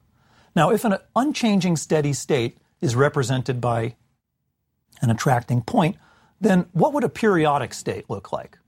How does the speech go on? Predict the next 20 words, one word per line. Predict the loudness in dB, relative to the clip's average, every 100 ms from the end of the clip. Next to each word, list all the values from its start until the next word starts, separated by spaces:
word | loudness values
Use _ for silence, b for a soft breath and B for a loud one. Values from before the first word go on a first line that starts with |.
| _ _ _ 0
That | 2
is, | 4 0
when | -4 -2 0
we |
saw | 0 -2
the | -2
water | -2 0 0 0
wheel | 0 -2 -2
rocking | -2 -2 -2 -6 -6
back | -2 -2 0 -4 -4
and | -8
forth, | -4 -2 -2 -4 -16 _ _ _ _ _ _
what | -2 0
would | 0 2
that | 2 2
look | -8 -6
like | -8 -4
in | -6
state | -4 -2 -2 -2
space? | -12 -12 -18